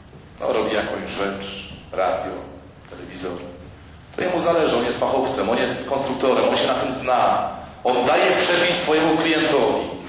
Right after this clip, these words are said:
Podobnie jest, moi drodzy, z nami. Naszym konstruktorem, naszym producentem w cudzysłowie jest Bóg. I ja Jemu mogę zawierzyć,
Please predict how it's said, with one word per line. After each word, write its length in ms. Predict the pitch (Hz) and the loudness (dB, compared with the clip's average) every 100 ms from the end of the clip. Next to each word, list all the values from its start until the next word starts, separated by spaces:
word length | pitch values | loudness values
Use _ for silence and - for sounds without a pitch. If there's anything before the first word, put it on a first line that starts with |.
| - - - - - - - - - - - - | -10 -10 -12 -14 -14 -16 -16 -18 -20 -20 -20 -4
Podobnie 340 | 165 202 226 | 2 2 4
jest, 160 | 214 190 | 2 4
moi 180 | 196 196 | 4 2
drodzy, 300 | 202 208 190 | 4 4 2
z 120 | 180 | 2
nami. 520 | 175 151 - - - - - - - - - - - - - - - - - - | 0 2 0 -4 -8 -14 -18 -20 -20 -20 -20 -20 -20 -20 -20 -20 -20 -20 -20 -8
Naszym 280 | - 202 226 202 | 0 2 4 4
konstruktorem, 960 | 202 202 190 190 180 143 143 139 - - | 4 4 2 2 2 4 2 0 -2 0
naszym 260 | 185 190 | 4 4
producentem 680 | 190 180 175 180 185 185 165 | 2 2 0 2 2 4 2
w 60 | |
cudzysłowie 360 | 165 160 170 175 | 0 2 2 2
jest 220 | 160 160 | 2 2
Bóg. 400 | 123 117 98 - - - - - - - - - - - - - - - - - - - - - | 2 2 0 -4 -10 -14 -18 -20 -20 -20 -20 -20 -20 -20 -20 -20 -20 -20 -20 -20 -20 -20 -20 -6
I 80 | 196 | 2
ja 160 | 208 | 4
Jemu 460 | 196 254 254 190 190 | 4 4 4 4 4
mogę 160 | 208 208 | 4 4
zawierzyć, 640 | 294 - 254 - 123 - | 4 4 4 4 0 -2